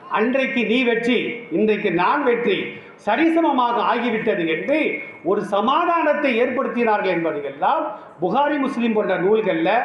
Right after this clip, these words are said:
இந்த செய்தி சகீகாக பதிவு செய்யப்படுகிறது. இப்ப சஹாபாக்களை பார்த்து ரசூலுல்லாஹ் கேட்கிறாங்க, "இன்ன மின ஷஜரி ஷஜரத்தன்", உலகத்தில் ஒரு மரம் இருக்கிறது.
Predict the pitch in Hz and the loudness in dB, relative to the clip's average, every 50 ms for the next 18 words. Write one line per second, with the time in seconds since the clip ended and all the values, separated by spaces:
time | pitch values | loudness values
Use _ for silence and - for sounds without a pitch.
0 | - - - - - - - 151 175 170 170 208 226 262 262 247 214 220 190 185 | -2 -6 -10 -12 -14 -12 -6 -4 -4 -2 0 0 0 0 0 -2 -2 0 -2 -2
1 | 190 254 285 285 240 254 226 214 220 226 - 196 185 185 196 190 - 175 165 160 | 0 0 0 0 0 0 0 0 0 -2 0 0 0 0 0 -2 0 0 2 2
2 | 160 160 147 139 131 127 123 120 113 - - - - - - - - - - 170 | 0 0 -2 -4 -4 -6 -8 -10 -10 -12 -14 -20 -20 -20 -20 -20 -20 -14 -8 -4
3 | 165 208 202 202 190 190 202 240 277 302 311 285 269 262 254 240 233 226 214 220 | -2 -2 -2 0 0 0 0 0 0 0 0 0 0 0 0 0 0 0 0 0
4 | 240 233 240 208 185 - - 240 240 220 220 214 208 196 190 196 190 208 190 190 | 0 0 0 0 0 0 0 0 0 2 0 0 0 0 0 0 0 0 0 0
5 | 175 143 151 135 127 131 156 196 233 247 240 - - - - - - - - - | 0 0 0 -2 -2 0 0 0 0 -2 -2 -6 -8 -10 -14 -18 -20 -18 -8 -4
6 | 180 247 311 349 349 359 349 339 330 311 294 285 277 262 269 254 240 240 226 214 | -4 -2 0 2 2 2 2 2 2 2 2 0 0 -2 -2 0 0 0 0 0
7 | 208 196 190 190 233 285 277 196 - 214 196 196 190 175 160 156 147 147 151 156 | 0 0 2 0 0 0 -2 -2 0 0 0 2 0 0 0 0 -2 -4 -2 -2
8 | 151 160 160 160 139 - - - - - - - - - - - - - - - | -2 0 0 0 -2 -4 -8 -12 -16 -20 -20 -20 -20 -18 -18 -16 -18 -18 -14 -6
9 | - 170 214 254 320 349 349 302 - - - 269 311 320 - 254 233 202 185 190 | -2 0 2 2 2 2 2 0 0 0 0 2 2 2 2 2 2 2 2 0
10 | 208 254 320 302 277 240 233 208 196 220 190 170 151 - - | 2 2 2 0 0 0 -2 -2 0 0 0 0 -2 -4 -6